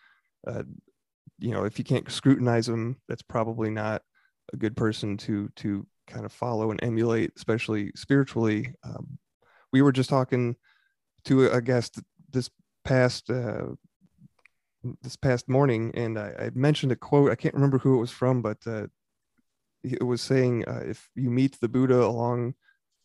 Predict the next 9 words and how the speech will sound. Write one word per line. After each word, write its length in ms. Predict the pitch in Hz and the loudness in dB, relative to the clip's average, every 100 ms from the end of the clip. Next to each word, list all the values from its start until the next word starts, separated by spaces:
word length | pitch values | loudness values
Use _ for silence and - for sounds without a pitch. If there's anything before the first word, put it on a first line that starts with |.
| - | -10
the 100 | 123 | -4
path 440 | 131 123 117 - - | 2 4 4 -2 -4
to 260 | 120 113 | 0 0
enlightenment, 500 | 110 117 - 120 - | 2 0 -2 -6 -8
then 140 | 127 117 | -8 -8
you 100 | 117 | -10
should 180 | - - | -12 -2
kill 180 | 127 | 0
him," 260 | 120 110 | 0 -4